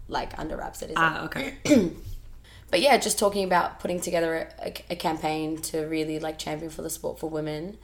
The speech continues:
Speaker 1: It's in France next year, so I think it's a really good, not just, like, a, 'cause it's growing, women's football, but I think that will be, like, the World Cup c-, has a potential of being, like, amazing and, like, this kind of catalyst into bringing it to the forefront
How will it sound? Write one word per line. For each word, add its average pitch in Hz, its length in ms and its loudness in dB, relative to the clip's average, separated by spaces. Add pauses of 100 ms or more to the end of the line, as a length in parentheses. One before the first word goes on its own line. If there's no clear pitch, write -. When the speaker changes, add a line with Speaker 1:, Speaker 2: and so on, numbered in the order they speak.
Speaker 1:
It's - 120 -6
in 175 80 -2
France - 360 -4
next - 260 -10
year, - 140 -6
so 165 420 -8 (600)
I 170 40 -4
think 175 160 -2
it's 170 120 -4
a 165 40 2
really 165 220 2
good, 165 220 -2 (800)
not 190 180 0
just, 214 180 -2
like, 208 200 2
a, 170 480 4 (840)
'cause 269 180 2
it's 262 160 2
growing, 226 460 8
women's 196 280 2
football, - 460 -6 (100)
but - 100 0
I 175 60 4
think 180 300 -6 (240)
that 170 260 8
will 180 80 0
be, 170 160 -2
like, - 220 -8
the 170 80 0
World 170 180 2
Cup - 260 -8
c-, - 80 -10 (280)
has 165 200 -4
a 165 40 -4
potential 160 400 -6
of 165 60 -10
being, 160 180 -6
like, 156 200 -10
amazing 156 440 -2
and, 156 100 -6
like, 151 160 -10
this 160 220 -8 (300)
kind - 220 -4
of 156 220 -6 (240)
catalyst 165 560 2
into 156 260 -4
bringing 156 420 0
it - 240 -10
to 170 120 -8
the 156 60 -10
forefront 147 580 -8